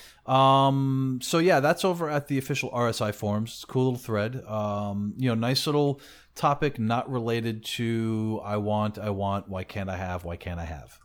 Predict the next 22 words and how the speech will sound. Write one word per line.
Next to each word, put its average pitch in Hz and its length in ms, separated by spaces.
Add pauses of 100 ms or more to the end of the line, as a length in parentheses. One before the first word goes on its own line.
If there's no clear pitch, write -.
(100)
which - 520
seems 107 320
to 107 60
be 104 140
rare 101 280
at 92 120
times 90 320
over 87 200
at 87 120
the 90 80
official 87 320
forums. 69 580 (840)
Uh, 127 420
if - 80
you 135 60
head 160 140
over 151 220
to, 156 580
uh, 120 760
the 113 240
versecast 123 640
dot 113 260